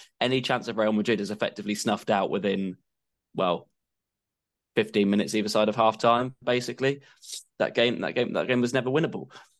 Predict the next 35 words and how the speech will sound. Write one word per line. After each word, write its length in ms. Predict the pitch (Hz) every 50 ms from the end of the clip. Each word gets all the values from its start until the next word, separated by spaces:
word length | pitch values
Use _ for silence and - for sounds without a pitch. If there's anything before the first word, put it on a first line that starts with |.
| _ _ _ _ _ _ _ _ _ _ _ _ _ _ -
In 140 | - 170 165
fifteen 360 | - 208 208 - 180 160 139
sixteen, 500 | 135 160 127 - - 127 113 104 95 80
we 100 | 101 107
stopped 320 | - - 151 151 - -
Tottenham 240 | - 139 - - 110
from 140 | 104 110 107
winning 200 | 104 104 101 95
the 100 | 95 92
league. 440 | 98 101 101 101 98 101 98 101 - - _ _ - _ -
It 80 | 104
was 140 | 95 113 104
a 60 | 107
team 300 | 104 - 139 127 127 120
of 160 | 117 107 110
players 640 | - 110 110 107 104 101 101 101 101 101 95 - -
that 280 | - 104 104 98 92 -
had 180 | - 104 -
just 180 | - 123 117 -
won 240 | 113 110 107 104 104
the 80 | 98
league. 500 | 98 98 95 98 95 95 92 92 - - - _ _ _ _ _ _ _ _ _ _ _ _ _ _ _ _ _ -
And 540 | - 113 110 101 107 107 101 101 98 95 - - _ -
we 160 | - 113 107
also 180 | 107 107 - 117
beat 180 | 92 110 92 -
Arsenal 340 | 104 107 107 - 110 104
home 180 | 107 107 107 104
and 80 | 101 104
away 380 | 104 107 104 95 95 90 - -
and, 160 | - 98 101
and 160 | - - 104
things 240 | - 107 104 104 101
like 180 | 107 101 82 95
that. 200 | 107 101 -